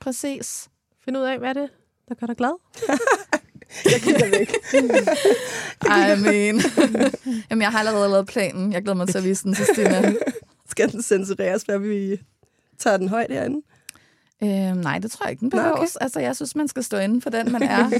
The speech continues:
Speaker 3: <laughs>
Speaker 1: Det, øhm, jeg synes, der er nogle gode ting, som kan være til inspiration for andre. Altså, jeg har lavet den i sådan et cute Canvas-setup,
Speaker 3: Ej,
Speaker 1: så der
Speaker 3: selvfølgelig
Speaker 1: er
Speaker 3: er det det.
Speaker 1: checklister og alt muligt, man kan hakke af løbende, sådan, og ting, der, altså, it's very organized, det må jeg bare sige. Det kan være, jeg skal dele min template med andre.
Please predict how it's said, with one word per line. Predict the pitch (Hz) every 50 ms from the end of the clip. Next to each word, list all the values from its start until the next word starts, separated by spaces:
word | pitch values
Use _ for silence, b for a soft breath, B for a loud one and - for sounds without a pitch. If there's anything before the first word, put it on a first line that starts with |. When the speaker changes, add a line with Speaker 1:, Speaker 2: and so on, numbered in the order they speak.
| 214 214 233
Speaker 3:
<laughs> | 190 180 - _ - -
Speaker 1:
Det, | 254 247 240 233 220 220 220 214
øhm, | 202 202 208
jeg | - 240 269
synes, | - 320 294
der | - 320
er | 233
nogle | 208 180 185
gode | 185 196 214 285 302 -
ting, | - 294 294 -
som | 254 254 233
kan | 220 254
være | 226 226 226 247
til | - 262
inspiration | 254 254 - - 226 240 226 - 285 269 -
for | - 262
andre. | - - 208 220 233 262 262 277 B B B B B B
Altså, | 226 220 226 214
jeg | 220 226
har | 254
lavet | 220 196 196 214 233
den | 254 247
i | 214
sådan | 196 - 202 196
et | -
cute | - - 247 240 - -
Canvas-setup, | - 202 196 208 240 285 277 - 240 214 190
Speaker 3:
Ej, | 185 185 -
Speaker 1:
så | - - 233 208
der | 202
Speaker 3:
selvfølgelig | 180
Speaker 1:
er | 170
Speaker 3:
er | 175
det | 185 202
det. | 208 196 226
Speaker 1:
checklister | 208 208 - 277 302 277 254 - - 214
og | 196 185 135
alt | 196 196 -
muligt, | 214 208 208 202 202 214 220
man | 208 190
kan | 190 208
hakke | 196 190 185 185 196
af | 202 - -
løbende, | 208 214 220 233 - 262 254 269
sådan, | 262 - 240 202 - 180
og | 185 185
ting, | - 226 202 -
der, | 202 190
altså, | - - 185 -
it's | 196 175 - 180 - -
very | - 247
organized, | - - - - - - - 202 -
det | - 254
må | 254
jeg | 262 202
bare | - 185
sige. | 196 - - -
Det | - 196 - _ _ _ _ _
kan | - 214
være, |
jeg | 214 220
skal | - - 226 -
dele | 202 190 196 214
min | 214 196 226
template | - - 185 185 190 - 226 202 - 285 -
med | 202 175
andre. | 175 185 180 - -